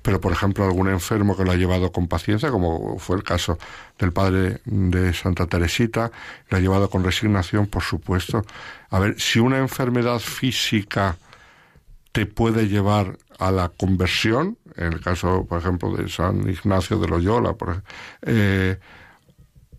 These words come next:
una enfermedad mental te puede llevar a la conversión y también te puede llevar a la santidad, por supuesto.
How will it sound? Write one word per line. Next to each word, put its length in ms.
una 180
enfermedad 420
mental 480
te 100
puede 180
llevar 240
a 80
la 100
conversión 720
y 60
también 320
te 100
puede 160
llevar 180
a 40
la 100
santidad, 500
por 120
supuesto. 520